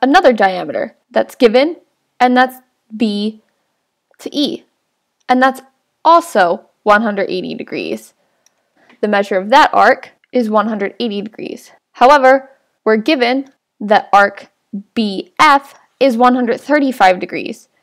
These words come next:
So one hundred thirty-five degrees plus the measure of this arc will equal one hundred eighty. And we just did that math.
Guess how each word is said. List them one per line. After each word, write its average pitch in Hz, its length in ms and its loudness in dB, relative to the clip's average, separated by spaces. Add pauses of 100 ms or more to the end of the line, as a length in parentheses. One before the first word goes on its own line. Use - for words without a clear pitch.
(500)
So - 160 0
one 247 160 2
hundred 254 320 -2
thirty-five 277 440 2
degrees 226 400 -4
plus 226 300 -2
the - 80 -6
measure 214 260 -2
of 208 80 -4
this 285 280 0
arc 214 340 0 (300)
will 254 100 0
equal 240 320 0
one 214 140 2
hundred 214 260 -4
eighty. - 340 -8 (380)
And 294 100 2
we 302 120 4
just 262 340 0
did 208 220 2
that 196 240 2
math. - 320 0